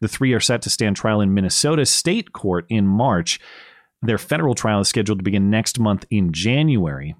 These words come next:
And I assume for Chauvin, the thinking is that the feds were,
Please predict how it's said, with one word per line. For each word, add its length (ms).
And 100
I 60
assume 360
for 160
Chauvin, 580
the 80
thinking 360
is 300
that 120
the 80
feds 640
were, 420